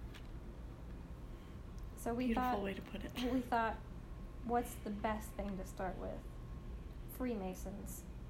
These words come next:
Speaker 2: They're, like, not as intense as, like,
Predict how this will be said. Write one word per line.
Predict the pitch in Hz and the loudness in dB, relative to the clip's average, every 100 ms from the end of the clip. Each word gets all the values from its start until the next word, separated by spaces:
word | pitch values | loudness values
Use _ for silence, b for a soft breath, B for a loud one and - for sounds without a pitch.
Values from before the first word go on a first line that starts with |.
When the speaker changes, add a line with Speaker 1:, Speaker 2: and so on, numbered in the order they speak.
| - - - - - - - - - B B B B B B B - - | -6 -6 -6 -6 -6 -8 -8 -8 -6 B B B B B B B -8 6
Speaker 2:
They're, | 240 247 | 10 10
like, | 240 233 226 - - - - - - - - - - - - - - | 10 8 6 2 -6 -8 -8 -6 -6 -4 -6 -6 -6 -6 -6 -6 0
not | 233 226 226 233 | 8 10 10 10
as | 247 | 12
intense | 285 269 226 196 226 - - - B B - | 12 12 8 8 6 2 -2 -4 B B 4
as, | 202 190 202 | 8 8 8
like, | 180 - - | 6 6 0